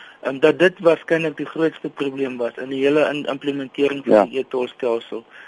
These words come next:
Speaker 1: Ehm, is dat hulle nie voor, eers voor die tyd genoeg openbare ondersteuning daarvoor gekry het nie. En ek dink dis 'n les wat die A N C hopelik nou baie, baie goed geleer het, ehm,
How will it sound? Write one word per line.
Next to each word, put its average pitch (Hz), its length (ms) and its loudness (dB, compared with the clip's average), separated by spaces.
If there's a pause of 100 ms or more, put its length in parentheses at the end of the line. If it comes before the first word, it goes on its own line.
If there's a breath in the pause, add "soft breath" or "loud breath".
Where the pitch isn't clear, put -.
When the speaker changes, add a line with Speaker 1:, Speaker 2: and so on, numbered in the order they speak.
(220 loud breath)
Speaker 1:
Ehm, 131 300 0
is 156 180 2
dat 156 220 4
hulle 160 220 6
nie 196 260 2
voor, 170 360 4
eers 165 260 0
voor 160 220 0
die 151 140 -6
tyd 135 260 0
genoeg 147 360 -6 (260)
openbare 135 580 4
ondersteuning 135 640 -6
daarvoor 120 360 0
gekry 120 400 -4
het 113 160 -8
nie. 233 120 -16 (480 loud breath)
En 143 120 -4
ek 147 100 -2
dink 202 180 6
dis 185 180 4
'n 175 100 2
les 170 240 4
wat 156 120 6
die 147 120 4
A 147 100 2
N 156 100 -2
C 156 240 0
hopelik 147 680 4 (280 loud breath)
nou 139 140 4
baie, 139 300 6 (200)
baie 143 220 8
goed 151 220 -6
geleer 143 400 2
het, 131 240 -2
ehm, 123 240 -6